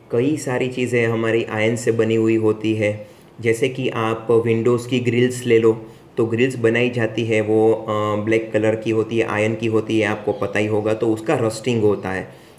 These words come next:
है ना? अ, जिसको गुजराती में हम क्या बोलते हैं कि काट लागी जाऊ, काट लागी जाए છે, है ना? એને કહેવાય રસ્ટિંગ, that is called rusting। So, અ, rusting, અ, of which element is most common?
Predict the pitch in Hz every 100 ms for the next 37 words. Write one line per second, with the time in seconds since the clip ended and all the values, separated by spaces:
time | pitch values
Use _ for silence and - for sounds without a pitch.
0 | - 127 135 - - - 107 107 110 131
1 | 113 110 120 117 113 113 113 113 120 117
2 | 110 107 107 104 135 131 113 117 120 110
3 | 113 107 104 95 - - 110 - 107 107
4 | 98 92 92 87 92 151 - - - -
5 | - 113 110 123 110 101 - 107 92 95
6 | 110 - 120 139 110 98 - 107 87 -
7 | - - - - - 123 127 127 117 110
8 | 110 - 156 151 139 135 127 123 123 127
9 | 123 - 113 147 - - - - 110 131
10 | 135 110 - 120 110 110 120 120 - -
11 | 127 127